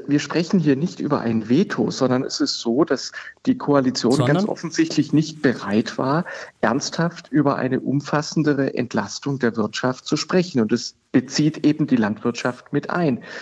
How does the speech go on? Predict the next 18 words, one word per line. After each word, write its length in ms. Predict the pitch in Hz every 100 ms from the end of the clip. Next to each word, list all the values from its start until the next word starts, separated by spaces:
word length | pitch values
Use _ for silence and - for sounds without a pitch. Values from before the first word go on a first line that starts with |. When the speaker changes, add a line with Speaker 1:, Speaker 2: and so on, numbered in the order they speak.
| -
Speaker 1:
Das 160 | - 139
wäre 280 | 160 165 135
aus 100 | 127
meiner 260 | 131 151
Sicht 280 | 143 131 -
notwendig 580 | 147 214 - 120 110 110
gewesen, 460 | 120 107 127 151 156
weil 100 | 147
ganz 220 | 156 139
abgesehen 560 | 95 - 160 151 135
davon, 500 | - 117 139 - 175 180 - - - -
dass 180 | 123 -
das 240 | 147 135
Entlastungsvolumen, 1400 | - 127 120 107 101 - 214 185 - 143 131 127 120 117
über 220 | 127 120
das 260 | 113 - -
wir 80 |
sprechen, 640 | 107 - - 104 - 101